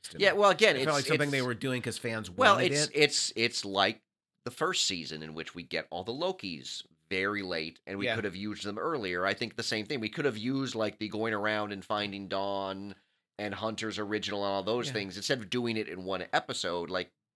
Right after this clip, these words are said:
Speaker 1: And that
Speaker 2: plus also that, that makes, it makes no sense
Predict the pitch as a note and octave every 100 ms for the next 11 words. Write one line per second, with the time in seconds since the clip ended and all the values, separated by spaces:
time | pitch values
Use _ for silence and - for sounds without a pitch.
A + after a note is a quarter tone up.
0 | _ _ _ _ F#3 F#3 A#3+ C4+ - -
1 | A#3+ A#3 F#3 E3 D#3 D#3 D3 C#3 D#3 C#3
2 | - - C3 D3+ F3 E3+ - B2+ B2+ G#2+
3 | - - C3 B1 - - -